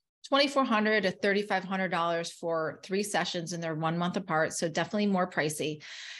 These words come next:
It is a trans-epidermal delivery system. It's non-invasive, so no needles, no pain,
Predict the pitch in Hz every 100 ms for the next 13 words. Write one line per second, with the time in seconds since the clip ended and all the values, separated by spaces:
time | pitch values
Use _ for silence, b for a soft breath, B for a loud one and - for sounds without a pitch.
0 | B - 214 220 214 214 180 175 - 220
1 | 254 302 - 240 220 196 190 196 196 180
2 | 170 175 170 170 - 180 160 156 147 151
3 | 147 185 175 180 175 165 175 160 180 190
4 | 247 233 226 170 170 202 202 185 202 190
5 | 180 196 180 180 170 175 190 226